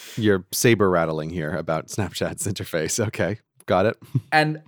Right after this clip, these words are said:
Speaker 2: hours later, the Snapchat's share price was hit for six and one point three billion dollars was wiped off its share price because of people's backlash to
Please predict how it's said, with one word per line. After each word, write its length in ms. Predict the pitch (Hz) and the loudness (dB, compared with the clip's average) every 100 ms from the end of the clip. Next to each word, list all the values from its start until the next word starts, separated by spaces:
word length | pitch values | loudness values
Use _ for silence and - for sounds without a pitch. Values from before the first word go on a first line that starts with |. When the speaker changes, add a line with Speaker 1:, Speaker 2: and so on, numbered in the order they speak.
| - | 2
Speaker 2:
hours 480 | 170 175 170 156 151 | 6 6 4 -2 2
later, 540 | 139 151 131 120 147 _ _ _ _ _ _ _ _ | 2 2 0 -4 -6 _ _ _ _ _ _ _ _
the 100 | 135 | -6
Snapchat's 720 | - 151 143 - 147 - - - | -2 0 0 2 0 0 -4 -8
share 300 | - 135 135 | 0 2 2
price 540 | 135 113 110 113 - | 2 0 0 -4 -8
was 260 | 120 - - - _ _ _ _ - | -4 -2 -4 -6 _ _ _ _ -18
hit 260 | - 226 | -4 -4
for 140 | - 175 | -2 -4
six 580 | - 185 120 - - - - - _ | 0 2 0 -2 -4 -6 -16 -20 _
and 320 | 139 135 135 | -2 0 -6
one 300 | 147 165 175 | -2 -2 -2
point 380 | 180 170 151 151 | -6 -4 -4 -6
three 320 | - 156 139 | -8 -4 -4
billion 480 | 127 151 147 135 131 | -2 2 2 2 0
dollars 380 | 131 127 117 104 | 0 0 -2 -6
was 160 | 113 - | -12 -2
wiped 320 | 127 123 - | 0 0 -6
off 160 | 123 | -10
its 220 | - - - | -10 -12 -8
share 260 | - 127 120 | -4 -2 -2
price 440 | 117 101 101 - | -2 -2 -4 -8
because 300 | 120 - 120 | -10 -10 -10
of 100 | 113 | -8
people's 340 | - 117 120 | -8 -8 -10
backlash 680 | - 120 - - 110 - - - - - - _ | -4 -2 -2 -4 -4 -4 -14 -18 -20 -20 -20 _
to 320 | - 110 107 | -2 -2 -4